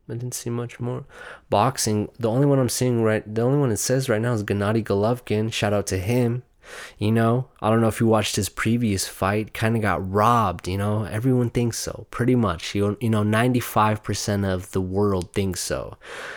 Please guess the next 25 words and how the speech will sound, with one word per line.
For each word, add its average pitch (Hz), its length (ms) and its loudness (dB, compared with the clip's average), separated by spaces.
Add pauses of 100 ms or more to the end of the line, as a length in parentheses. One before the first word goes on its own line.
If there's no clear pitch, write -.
(440)
Uh, 101 180 2
Golovkin 101 680 0
and, 92 280 -2
um, 85 560 -2
Canelo, 104 520 0
that's 90 220 -2
the 85 100 -4
fight 92 240 -4
I'm 92 120 -4
referring 101 640 -4
to. - 580 -10
Uh, 95 840 -4
Rex 101 560 -2
Tissot, 104 580 -2
I 98 40 -2
don't 104 120 -6
know 104 80 -6
who 107 100 -6
that 107 160 -6
is. - 380 -14 (420)
Cricket, 110 600 0
we 104 160 -2
got 101 360 -2
that. 117 380 0
Football. 117 1200 0